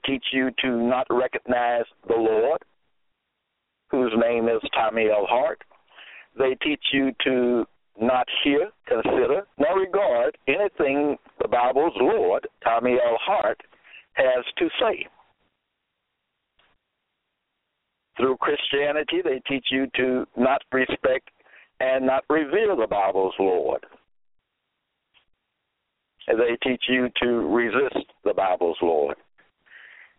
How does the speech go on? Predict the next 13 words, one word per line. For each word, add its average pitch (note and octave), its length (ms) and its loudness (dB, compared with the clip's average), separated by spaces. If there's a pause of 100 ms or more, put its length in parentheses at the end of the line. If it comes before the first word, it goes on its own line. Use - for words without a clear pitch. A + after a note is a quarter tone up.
(680)
And A#3+ 200 0
not B3 160 0
only B3 320 0
Christianity, G#3+ 840 -2 (1300)
is C#3+ 120 2
that C3+ 200 2
so? F2 260 0 (920)
Not A3+ 160 0
only A#3+ 200 2
Christianity, D3 800 -2 (880)
the A3 80 2
other A#3+ 200 2
religions. C#3+ 600 0